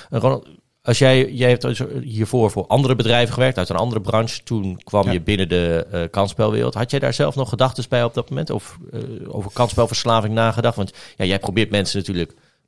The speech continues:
Speaker 1: of jouw site zo goed mogelijk vindbaar
Speaker 2: Ja.
Speaker 1: te maken.
Speaker 2: Ja, precies.
Speaker 1: Heb je er ooit wel eens aan die, dacht je toen al wel eens aan de schaduwkant?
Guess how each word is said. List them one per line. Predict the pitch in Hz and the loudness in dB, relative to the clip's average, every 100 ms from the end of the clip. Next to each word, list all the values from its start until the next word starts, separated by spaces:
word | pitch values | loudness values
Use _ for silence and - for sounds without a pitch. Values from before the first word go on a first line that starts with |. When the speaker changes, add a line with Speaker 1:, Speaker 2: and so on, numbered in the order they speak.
| _ | _
Speaker 1:
of | - - | -12 -8
jouw | 73 | -4
site | - 120 - | 0 2 2
zo | 98 | -2
goed | - 160 | -2 2
mogelijk | 117 101 82 | 4 4 2
vindbaar | - 123 120 | 2 4 4
Speaker 2:
Ja. | 123 | 4
Speaker 1:
te | 131 | 2
maken. | 123 123 127 | 2 2 2
Speaker 2:
Ja, | |
precies. | 117 - 123 104 - | 0 -2 -4 -8 -6
Speaker 1:
Heb | 110 | -2
je | 131 | 0
er | |
ooit | 131 139 | 0 -2
wel | 131 | -2
eens | 123 - | -2 -4
aan | - | -6
die, | 117 113 165 - - | -6 -8 -12 -18 -2
dacht | 131 143 | 2 2
je | 139 | 0
toen | - 147 | -4 0
al | 135 | 2
wel | 131 123 | 2 0
eens | 117 | -2
aan | 117 | -6
de | 113 | -6
schaduwkant? | - 113 120 117 143 | -2 -2 -4 -8 -12